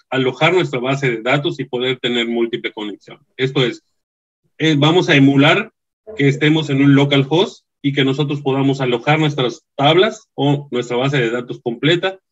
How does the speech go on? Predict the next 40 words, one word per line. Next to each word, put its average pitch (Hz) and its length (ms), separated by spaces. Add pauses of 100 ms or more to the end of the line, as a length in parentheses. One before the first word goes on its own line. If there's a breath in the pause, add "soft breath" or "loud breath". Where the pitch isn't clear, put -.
(180)
y 123 120
podemos 131 400
hacer 120 240
consultas 156 640
y 135 160
extracciones 139 580
de 123 80
acuerdo 113 320
a - 20
lo 110 120
que 110 80
se 113 100
necesite. 123 580 (720 loud breath)
Siempre 175 400
es 175 80
muy 190 140
importante 165 540
y 147 40
recomiendo 147 640
a 143 80
título 147 360
personal, 127 540 (120)
es, 117 260
si - 320
quiero 185 340
hacer 175 240
una 170 200
vinculación 139 840
con 113 200
algún 135 420 (120)
tema 139 340
de 107 80
importación 113 880 (520)
o 160 200
en 147 120
su 143 140
defecto 127 540
querer 117 300
hacer, 127 460
eh, 117 440